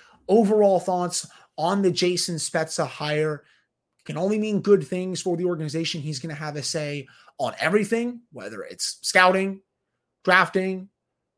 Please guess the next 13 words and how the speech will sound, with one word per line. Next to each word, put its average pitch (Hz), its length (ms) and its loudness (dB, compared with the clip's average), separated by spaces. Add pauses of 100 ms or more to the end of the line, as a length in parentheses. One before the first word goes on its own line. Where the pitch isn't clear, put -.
(100)
player 135 200 -2
development, 170 560 4 (1300)
trades, 190 480 2
free 165 200 0
agency, 180 560 -2 (360)
roster 160 340 -2
decisions 175 480 0
with 160 140 -4
the 156 60 -10
coach 160 320 -4
for, 160 100 -12
on, 127 280 -14
on, 117 240 -16